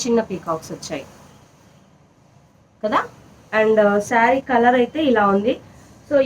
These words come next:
ఈ కలర్ చాలా రేర్, దొరకదు కాబట్టి మేమేం చేసామంటే పళ్ళు కలరే తీసుకున్నాం అనమాట. చూపిస్తాను నేను మీకు. పళ్ళు కలర్ కాంబినేషన్‌లోనే మెటీరియల్ పెట్టి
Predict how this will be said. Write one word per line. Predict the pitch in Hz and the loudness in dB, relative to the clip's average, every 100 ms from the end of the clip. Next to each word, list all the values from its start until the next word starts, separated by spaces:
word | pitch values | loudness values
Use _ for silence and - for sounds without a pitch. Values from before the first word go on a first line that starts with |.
| 254 | 0
ఈ | - | 0
కలర్ | 254 262 277 277 | 4 4 2 0
చాలా | 269 233 240 240 202 | 2 2 4 2 0
రేర్, | 208 220 226 185 | -2 0 -2 -4
దొరకదు | 202 202 240 240 214 | -2 -2 -2 -2 0
కాబట్టి | 196 190 196 302 262 | -2 -2 -4 -2 0
మేమేం | 233 240 240 214 | 2 2 0 -2
చేసామంటే | 202 202 190 185 185 285 - - 285 | -6 -6 -4 -4 -4 -4 -6 -6 -2
పళ్ళు | 247 254 277 | 0 2 0
కలరే | 269 240 247 247 | 0 0 0 -2
తీసుకున్నాం | 220 - 190 180 170 165 | -6 -6 -6 -4 -4 -4
అనమాట. | 160 160 160 254 370 - - - - - - - - | -6 -6 -6 -6 -8 -12 -20 -20 -20 -20 -20 -18 -10
చూపిస్తాను | 196 180 - 165 156 151 | -8 -10 -10 -6 -4 -4
నేను | 151 | -6
మీకు. | 160 - 349 - - - - - - - - - - - - | -8 -10 -12 -12 -20 -20 -20 -20 -20 -20 -20 -20 -20 -20 -6
పళ్ళు | 226 233 254 262 | 0 0 0 2
కలర్ | 240 240 233 | 2 2 4
కాంబినేషన్‌లోనే | 226 214 220 220 214 226 214 208 220 330 277 | 4 4 4 0 0 -2 -2 2 2 2 2
మెటీరియల్ | 226 226 320 311 302 | 2 0 0 2 2
పెట్టి | 254 240 | 0 2